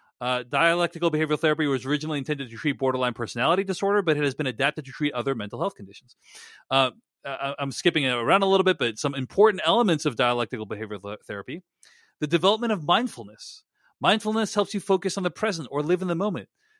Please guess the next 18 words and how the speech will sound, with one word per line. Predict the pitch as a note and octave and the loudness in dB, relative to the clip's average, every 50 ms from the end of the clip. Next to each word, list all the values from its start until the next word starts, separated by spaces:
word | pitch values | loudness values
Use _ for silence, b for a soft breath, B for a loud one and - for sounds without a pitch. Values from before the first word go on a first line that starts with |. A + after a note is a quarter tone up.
| _ _ - | _ _ -6
This | D#3+ - | -4 0
helps | - F#3+ F#3+ - | 0 0 0 -2
you | G3 | -2
pay | - F#3 F3+ | 2 2 2
attention | E3 E3+ F3+ F3 - - D#3+ | 2 2 -2 -2 -4 -6 -4
to | D#3+ | -2
what | D#3+ E3+ | 0 0
is | D#3 - | 0 0
happening | E3+ E3 - F3 E3+ E3 | 0 0 0 0 -2 -2
inside | E3 D#3 - - F3+ G3+ F#3+ C#3+ - | -2 -4 -2 -2 0 0 -2 -4 -6
you, | E2+ | -10
your | F2+ A2 B2+ | -6 -6 -6
thoughts, | - - - G3+ C#3 G2 - - - | -2 2 2 2 2 2 -6 -8 -10
your | B2 | -4
feelings, | - E3+ E3+ D#3+ C#3 A#2+ - | 0 2 2 2 0 -2 -6
sensations, | C3+ A#2+ - D#3 C#3+ C3 C3+ C3 | -6 -4 -4 -4 -4 -4 -6 -6
and | B2+ | -6
impulses, | D3+ G3 G3+ - G2+ F#2 - - _ - - - | -4 -6 -6 -8 -10 -16 -18 -20 _ -20 -20 -20